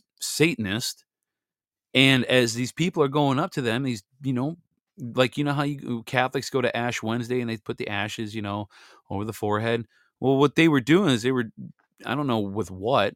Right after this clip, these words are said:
I'm sure ash or something, but they were basically drawing upside down crosses on people's foreheads. And then at the end of that, they say, "Hail Satan." It's like, "What?"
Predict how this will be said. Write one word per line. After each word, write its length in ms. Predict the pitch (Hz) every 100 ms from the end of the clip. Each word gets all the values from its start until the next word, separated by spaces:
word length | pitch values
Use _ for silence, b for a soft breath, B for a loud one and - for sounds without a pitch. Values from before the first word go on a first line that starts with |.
| -
I'm 140 | 95
sure 240 | - 120 -
ash 380 | 104 117 123
or 60 | -
something, 420 | - 127 135 95
but 140 | 98 110
they 80 |
were 100 | 214
basically 300 | 220 220 -
drawing 300 | 165 190 233 -
upside 340 | 175 160 180 175
down 220 | 175 170
crosses 640 | - 175 233 - 127 151 _ _ _ _ _ _ _ _ _ _
on 140 | - 156
people's 300 | 175 185 175
foreheads. 680 | 208 277 139 90 85 - _ _ _ _ _ _ -
And 100 | 147
then 140 | 156
at 120 | 156
the 100 | 151
end 100 | 175
of 80 | 240
that, 160 | 127 139
they 100 | 151
say, 140 | 135
"Hail 380 | 110 170 294 320
Satan." 480 | - 311 339 330 92
It's 120 | -
like, 140 | 117
"What?" 380 | 104 127 285 -